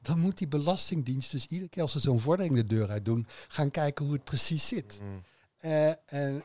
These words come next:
Speaker 1: en daar ben je als civilist eerlijk gezegd ook niet heel erg van onder de indruk. Want, eh, dat doet een civiele rechter voortdurend. Eh,
Speaker 2: Ja.
Speaker 1: eh, neem de, neem de wetgeving op het gebied van financiële instellingen, eh, financiële ondernemingen.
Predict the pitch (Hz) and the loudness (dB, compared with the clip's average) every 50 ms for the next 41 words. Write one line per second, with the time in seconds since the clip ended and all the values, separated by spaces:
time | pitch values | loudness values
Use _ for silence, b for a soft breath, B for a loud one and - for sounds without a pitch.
0 | _ - - 147 151 151 151 147 143 _ _ - 131 143 143 151 156 - - 127 | _ -10 -6 -4 -2 -2 -2 -4 -6 _ _ -14 -10 -6 -6 -6 -6 -8 -14 -10
1 | 120 151 156 151 151 139 - - - 160 139 143 135 147 131 - - 143 143 135 | -8 -6 -6 -4 -4 -4 -6 -6 -6 -6 -6 -4 -6 -6 -6 -6 -8 -8 -10 -8
2 | - 135 131 - - - - 151 147 - 135 113 _ _ - 117 120 120 113 107 | -6 -8 -8 -8 -8 -10 -10 -10 -8 -8 -10 -12 _ _ -8 -4 -4 -4 -2 -4
3 | 98 98 - - - 107 98 101 98 95 92 92 101 98 92 92 92 90 107 117 | -6 -8 -10 -8 -6 -4 -4 -4 -4 -4 -6 -8 -10 -12 -14 -16 -14 -12 -12 -14
4 | - - _ _ _ _ 107 117 120 123 127 117 - - - - 120 120 120 120 | -14 -20 _ _ _ _ -14 -8 -6 -4 -4 -4 -6 -10 -6 -4 -2 -2 -2 -2
5 | 113 107 - 123 110 104 131 117 - 113 110 107 101 - - 120 95 113 110 110 | -4 -6 -8 -8 -6 -6 -8 -6 -4 -2 -2 -2 -2 -4 -6 -6 -6 -4 -4 -4
6 | 101 101 92 - - 113 87 95 107 104 120 165 131 95 87 85 - - b b | -4 -6 -8 -6 -8 -8 -6 -6 -6 -4 -4 -4 -4 -6 -6 -10 -12 -16 b b
7 | b b b b b _ - 98 92 95 92 95 92 95 - - 107 98 98 95 | b b b b b _ -8 -6 -6 -4 -4 -4 -6 -6 -6 -6 -6 -4 -2 -2
8 | 95 98 104 120 117 113 107 104 98 101 92 92 95 b b b b b b b | -2 -2 0 0 0 0 0 0 -2 -2 -4 -4 -6 b b b b b b b
9 | b b b - 110 107 104 101 95 92 92 92 90 92 113 123 - - - 131 | b b b -12 -6 -4 -2 -2 -2 -2 -4 -6 -4 -4 -4 -4 -4 -4 -4 -2
10 | 107 95 101 92 87 90 - - - - - 101 - - - - 95 - - 123 | -2 -2 -2 -4 -6 -8 -12 -16 -14 -8 -8 -8 -6 -6 -8 -6 -6 -6 -4 -2
11 | 104 101 90 - - 110 95 95 98 104 117 - - - 131 120 123 123 131 147 | -2 -2 -2 -2 -2 -2 -4 -2 -4 -4 -4 -4 -6 -6 -6 -6 -4 -4 -4 -6
12 | 156 175 _ _ _ _ 110 107 107 107 104 104 104 98 98 120 - - 120 107 | -8 -10 _ _ _ _ -20 -14 -10 -10 -8 -8 -8 -8 -10 -10 -12 -12 -12 -10
13 | - 135 113 110 107 104 98 101 104 117 123 139 139 143 147 156 | -8 -4 -4 -2 -2 -2 -2 -2 -2 0 0 0 0 -2 -4 -6